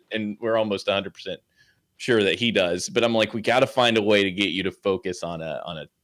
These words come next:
a tool like a, a piano or something." He'll play on 'em, and if you leave it out and just sit it out and turn it on, he'll sometimes kinda come in the office and just kinda, you know, bang on the keys a little bit. Um, he has been getting a little more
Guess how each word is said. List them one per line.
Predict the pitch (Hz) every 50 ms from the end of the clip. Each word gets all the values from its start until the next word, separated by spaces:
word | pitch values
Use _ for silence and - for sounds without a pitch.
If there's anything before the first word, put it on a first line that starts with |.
| _ -
a | - -
tool | - - 120 113 104 101 92 87
like | 87 90 90 92
a, | 87 82 78 -
a | - 95
piano | - - 101 98 98 95 92 90 87 87
or | 85 87
something." | - - 90 85 - 90 _ _ - - _ -
He'll | 262 269
play | 269 - 180 175 175 185
on | 202 214 226 233
'em, | 247 269 277 - _ _ _ _ _ _ - 156
and | 165 185
if | 175 180
you | 185 175
leave | 175 175 196 202 196
it | 180
out | 160 147 147 175 175
and | - 139
just | 139 135 - - -
sit | 160 156 156
it | 156 139
out | 131 123 135 - -
and | 113 -
turn | - 127 123 120
it | 110
on, | 101 101 110 120 131 143 143 _ _ - - _ _ -
he'll | - 120
sometimes | - - - 123 127 127 - 131 131 127 120 -
kinda | - 127 120 117
come | - - 127 127
in | 120
the | 117 113
office | 107 110 123 123 123 131 120 -
and | 107 101
just | 98 101 -
kinda, | 110 107 101 95 90 95 98 - - - 101
you | - 113 117 101
know, | 95 92 95 - _ _
bang | - 110 107 107
on | 107 104
the | 104
keys | 104 - 110 110 107
a | 120 120
little | 120 120 117
bit. | 117 127 127 - - _ _ _ _ _ _ _ _ _ _ _ -
Um, | - 120 120 117 113 107 101 98 - - _ _ _ -
he | 123 147 147
has | 131 143 151 143 139
been | 156 156 143 131
getting | 139 131 131 123
a | 120
little | 117 117 120 117 120 117
more | 113 113 113 117 113 110 107 104 101 98